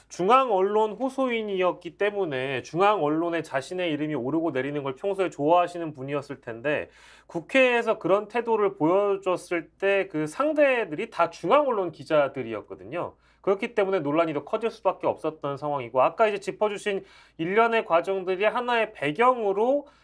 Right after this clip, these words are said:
작용해서 지금 이 상황까지 오게 된 것인데 어쨌든 윤 대통령에게도 눈엣가시이고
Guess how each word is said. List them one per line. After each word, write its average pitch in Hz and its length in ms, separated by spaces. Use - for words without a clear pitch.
작용해서 180 680
지금 160 300
이 151 120
상황까지 175 600
오게 139 240
된 123 200
것인데 135 600
어쨌든 311 400
윤 202 140
대통령에게도 240 960
눈엣가시이고 135 1040